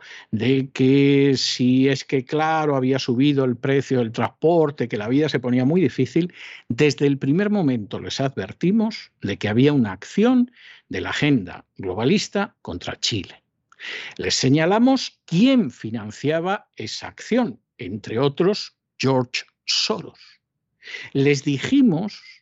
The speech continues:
además, desde cuándo venía financiando y al menos una parte del dinero que había dado.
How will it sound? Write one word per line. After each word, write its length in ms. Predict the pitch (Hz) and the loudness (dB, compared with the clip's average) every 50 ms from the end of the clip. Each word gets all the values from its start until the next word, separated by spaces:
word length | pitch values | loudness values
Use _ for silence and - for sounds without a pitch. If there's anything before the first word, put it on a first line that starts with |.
| _ _ - | _ _ -6
además, 640 | 123 127 117 127 131 147 185 214 208 - - - _ | -4 -2 0 0 0 0 0 0 -2 -4 -8 -12 _
desde 460 | - 135 120 139 139 123 139 131 123 - | -6 -2 0 0 0 0 -2 -4 -4 -2
cuándo 480 | - 180 214 240 247 233 214 262 233 | 0 0 0 0 0 -2 0 -2 0
venía 340 | 202 147 143 156 175 185 160 | 0 0 -2 0 -2 -2 -4
financiando 840 | - - 190 190 185 160 151 143 - - 180 185 196 190 208 220 - _ _ _ _ - | -4 -4 -2 -2 -2 -2 -4 -4 0 0 0 2 2 2 0 0 -2 _ _ _ _ -8
y 60 | - | -6
al 100 | - 95 | -4 -2
menos 320 | 107 123 139 160 156 - 170 | 0 2 2 2 0 -2 0
una 260 | 151 147 143 131 - | 0 0 0 0 0
parte 320 | - 151 165 175 - 190 | 0 0 0 0 -2 -2
del 160 | 190 180 120 | -2 0 0
dinero 320 | 107 113 110 120 139 156 147 | -2 -2 0 0 0 0 -2
que 140 | - 117 101 | -4 -6 -8
había 260 | 101 104 110 110 104 | -6 -6 -6 -6 -6
dado. 340 | 98 101 87 80 _ _ | -6 -8 -10 -10 _ _